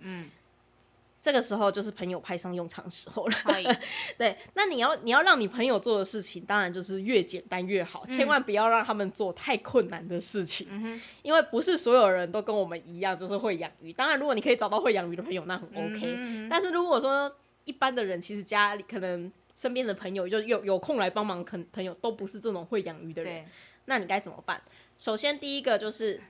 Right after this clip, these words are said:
Speaker 2: 你一定要带他做完每一步你想让他做的事情，
Speaker 1: 是。
Speaker 2: 然后操作的东西越简单越好。
Speaker 1: 嗯。
Speaker 2: 像是用换水来说好了，你可能会觉得换水其实对于一般的新手来说是一件很崩溃的事情，但是补水不会。
Speaker 1: 嗯。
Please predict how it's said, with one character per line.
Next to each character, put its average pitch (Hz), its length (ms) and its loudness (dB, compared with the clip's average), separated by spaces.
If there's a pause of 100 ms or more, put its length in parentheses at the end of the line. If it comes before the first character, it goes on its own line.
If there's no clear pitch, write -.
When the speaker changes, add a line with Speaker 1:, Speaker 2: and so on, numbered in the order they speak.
(140)
Speaker 2:
你 196 180 -4
一 202 60 -6
定 262 100 -4
要 262 100 4
带 247 220 2
他 196 240 0
做 202 220 -2
完 160 160 -2
每 156 140 -10
一 165 140 -14
步 190 200 -8
你 170 120 -6
想 151 140 -10
让 165 80 -10
他 165 140 -8
做 180 180 -8
的 - 60 -10
事 180 180 -10
情， - 220 -10
Speaker 1:
是。 277 100 0
Speaker 2:
然 190 100 0
后 254 140 2
操 330 300 4
作 277 260 4
的 - 60 -4
东 214 160 2
西 202 240 -8
越 262 200 6
简 - 240 -6
单 175 200 -2
越 196 160 4
好。 - 240 -12 (100)
Speaker 1:
嗯。 220 320 -6
Speaker 2:
像 403 160 4
是 415 140 -2
用 359 260 2
换 302 300 2
水 220 120 -2
来 185 140 0
说 226 160 -2
好 190 160 -2
了， 143 80 -10
你 233 100 -8
可 262 180 -4
能 196 180 -2
会 254 160 2
觉 190 160 0
得 190 100 0
换 285 220 0
水 185 160 -4
其 - 120 -8
实 214 60 -6
对 208 240 0
于 190 40 -2
一 214 120 -10
般 208 340 -2
的 190 160 0
新 220 200 -4
手 226 120 -4
来 165 140 -6
说 185 160 -8
是 208 100 -10
一 185 40 -8
件 180 120 -8
很 170 100 -12
崩 170 140 -8
溃 175 120 -4
的 175 80 -12
事 - 140 -14
情， - 200 -12 (400)
但 330 140 4
是 302 100 -4
补 196 220 -6
水 - 180 -4
不 - 140 -20
会。 - 240 -6 (100)
Speaker 1:
嗯。 240 260 -4